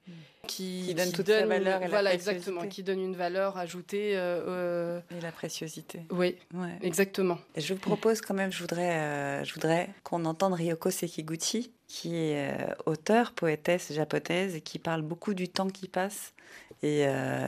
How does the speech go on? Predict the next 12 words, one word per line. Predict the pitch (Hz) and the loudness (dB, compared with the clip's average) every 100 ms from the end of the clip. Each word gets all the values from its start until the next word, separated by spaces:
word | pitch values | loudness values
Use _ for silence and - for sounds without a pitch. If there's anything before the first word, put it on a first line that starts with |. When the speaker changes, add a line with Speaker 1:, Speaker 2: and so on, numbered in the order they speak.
| - | -2
Speaker 1:
et | 143 | -4
qui, | - 160 147 | -2 0 2
euh, | 135 135 | 2 -2
qui | - 156 | -2 0
laisse, | 151 170 - 156 | 2 2 0 0
euh, | 139 135 139 | 0 0 0
une | 151 | 2
impression | 151 147 160 - 170 | 2 2 -2 -2 0
justement | 156 151 - 151 156 | 0 0 0 2 2
nostalgique | 151 151 165 160 190 190 | 0 2 2 4 2 2
mais | 156 143 | 0 2
délicieuse. | 160 156 - 156 165 151 | 0 0 0 2 0 -2